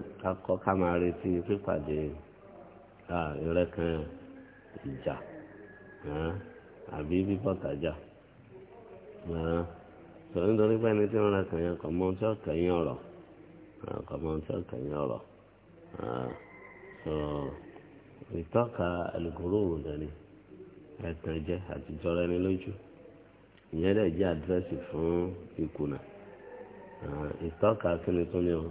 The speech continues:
Kíkéré ọ̀tá. Òun náà tún jẹ́ àdírẹ́sì fún qillati al-hazmi wal-ihtiyat. Àán, torí bẹ́ẹ̀,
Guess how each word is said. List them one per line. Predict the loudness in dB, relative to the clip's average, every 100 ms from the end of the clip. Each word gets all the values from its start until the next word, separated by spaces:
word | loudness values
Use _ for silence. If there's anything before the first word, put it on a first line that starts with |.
| -8
Kíkéré | -4 -4 0 2 2
ọ̀tá. | 0 -2 -6 -6 -10 -12
Òun | -4 0
náà | 0
tún | 0 -2
jẹ́ | 0
àdírẹ́sì | -2 -4 -4 -4 -6
fún | -6 -10
qillati | -4 -2 0 -2 -4 -4 -4 -8 -18 -20 -16 -14
al-hazmi | -8 -8 -2 -2 -2 -6 -6 -8
wal-ihtiyat. | -8 -6 -6 -8 -6 -4 -4 -6 -14 -20 -20 -18 -18 -18 -14
Àán, | -10 -8 -6 -6 -8 -12 -18 -20 -20 -20 -16 -6 0 0 0
torí | 2 4 4
bẹ́ẹ̀, | 6 4